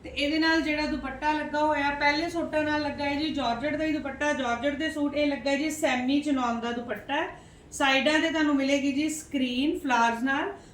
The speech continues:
ਔਰ ਏਦਾਂ ਪੱਲਿਆਂ ਦੇ ਉੱਤੇ ਮੋਰ, ਔਰ ਸਾਰੇ ਦੁਪੱਟੇ ਦੇ ਵਿੱਚ ਤੁਹਾਨੂੰ ਏਦਾਂ ਵਾਈਟ ਕਲਰ ਦੀ ਮਿਲਕੀ ਦੇ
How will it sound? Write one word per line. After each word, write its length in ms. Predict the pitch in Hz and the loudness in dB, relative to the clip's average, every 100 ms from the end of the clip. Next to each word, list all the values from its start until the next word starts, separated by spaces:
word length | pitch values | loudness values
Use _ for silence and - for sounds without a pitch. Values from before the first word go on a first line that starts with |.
| - | -6
ਔਰ 260 | 247 277 - - - - - 240 | 0 0 -2 -10 -20 -20 -12 -6
ਏਦਾਂ 260 | 233 277 339 | -2 0 0
ਪੱਲਿਆਂ 380 | 277 254 262 262 | 0 2 2 2
ਦੇ 80 | 254 | 0
ਉੱਤੇ 220 | 240 277 | 0 2
ਮੋਰ, 460 | 247 220 247 392 - - - - | 2 2 0 0 -2 -10 -16 -6
ਔਰ 100 | 269 | -6
ਸਾਰੇ 760 | - 285 285 285 294 294 302 311 | 0 4 6 6 4 2 -2 -2
ਦੁਪੱਟੇ 400 | 294 254 - 247 | -2 -4 -2 -2
ਦੇ 120 | 262 | -2
ਵਿੱਚ 180 | 254 - | -2 -4
ਤੁਹਾਨੂੰ 320 | 262 240 226 | -6 -4 -6
ਏਦਾਂ 280 | 190 285 370 - - | -4 -4 -4 -8 -6
ਵਾਈਟ 340 | 226 262 262 262 | 0 0 0 -2
ਕਲਰ 200 | 233 233 | -4 -2
ਦੀ 120 | 294 | 0
ਮਿਲਕੀ 420 | 262 233 - 262 | 2 2 -2 -4
ਦੇ 120 | 254 | -2